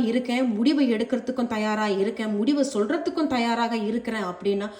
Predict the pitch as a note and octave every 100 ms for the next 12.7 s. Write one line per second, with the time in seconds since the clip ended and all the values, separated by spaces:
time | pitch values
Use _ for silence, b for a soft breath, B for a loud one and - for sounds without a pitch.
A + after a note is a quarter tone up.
0 | B - B3 B3 A3+ G#3 G#3+ G#3 G#3+ A3+
1 | A#3 A3 G#3 G3 F3 - F3+ D#3 D3+ G#3
2 | A3+ A3+ A3 - G#3 G#3 G3+ G3 - F#3+
3 | - C#4 D#4 D#4 B B F#3 G3+ A3 A3
4 | G#3+ G3+ G#3 A3 G#3 G#3+ G3 A#3+ C4 C4+
5 | C#4 C4+ A3 A3 - A3 G#3 - B3+ A3
6 | G#3+ F#3+ F3+ F3+ F3 F3 E3 F3 A3 G#3
7 | F3 F3 F3 E3+ - F#3 G3 F3 D#3 C#3+
8 | E3+ D#3 D3+ C#3+ - B B B - G3
9 | F#3+ G#3+ A#3 A#3+ A#3 A3+ A3+ C4 D4+ C4+
10 | G#3+ - A3+ A3+ G#3+ G#3 G3+ G#3 G3 -
11 | G3+ G3+ G#3 G3+ F3+ F3+ F3+ G3+ G3+ G3
12 | F#3 E3+ E3 D#3 D#3+ G3